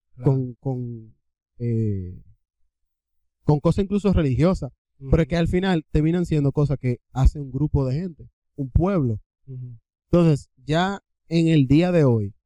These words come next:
Speaker 2: el, la sociedad se mueve pila de rápido, el,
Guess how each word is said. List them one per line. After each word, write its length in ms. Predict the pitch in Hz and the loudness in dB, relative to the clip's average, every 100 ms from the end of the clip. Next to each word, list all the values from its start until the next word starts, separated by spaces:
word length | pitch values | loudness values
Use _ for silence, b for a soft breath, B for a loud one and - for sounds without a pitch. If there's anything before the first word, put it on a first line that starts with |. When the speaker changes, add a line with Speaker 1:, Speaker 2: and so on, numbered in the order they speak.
| _ _ _ _ _ _ _ _ | _ _ _ _ _ _ _ _
Speaker 2:
el, 880 | 120 127 127 123 120 113 107 104 110 - _ | 2 4 6 4 2 0 -2 -6 -8 -16 _
la 120 | 135 | 0
sociedad 360 | 156 160 170 160 | 2 2 4 4
se 100 | 135 | 2
mueve 240 | 127 131 | -4 -8
pila 240 | - 135 123 | -4 -6 -4
de 100 | 110 | -6
rápido, 380 | 143 147 110 | -6 -4 -4
el, 100 | 98 | -4